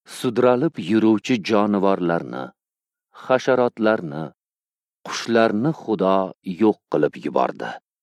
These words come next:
Hammasi yer yuzidan qirilib ketdi. Faqat Nuh va u bilan birga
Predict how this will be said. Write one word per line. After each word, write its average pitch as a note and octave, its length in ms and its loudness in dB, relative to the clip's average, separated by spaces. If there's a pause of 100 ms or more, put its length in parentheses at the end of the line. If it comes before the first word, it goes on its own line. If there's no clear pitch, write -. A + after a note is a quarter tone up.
(580)
Hammasi D3 800 0 (260)
yer C3+ 240 4
yuzidan G#2 560 -2
qirilib A2 520 -6
ketdi. - 440 -4 (840)
Faqat G#2+ 500 -2 (360)
Nuh G#2 360 -2 (300)
va G#2+ 440 0
u A#2+ 140 0 (100)
bilan A#2 400 4
birga G2 360 2